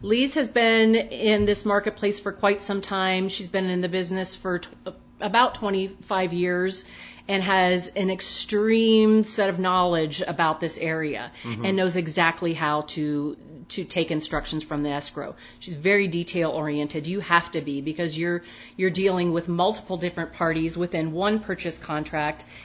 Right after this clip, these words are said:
Speaker 1: and everybody has a vested interest in that.
Speaker 2: Sure.
Speaker 1: And everybody needs to be happy.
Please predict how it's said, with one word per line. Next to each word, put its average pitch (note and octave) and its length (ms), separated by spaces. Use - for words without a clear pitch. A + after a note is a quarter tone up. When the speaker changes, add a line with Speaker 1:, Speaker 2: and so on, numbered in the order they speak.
Speaker 1:
and A3+ 160
everybody G3+ 380
has E3+ 240
a D#3 40
vested D#3 380
interest D#3 420
in D3+ 140
that. C#3+ 380
Speaker 2:
Sure. - 200
Speaker 1:
And G3 140
everybody F3 460
needs D#3+ 300
to D#3+ 100
be D3+ 260
happy. D#3 560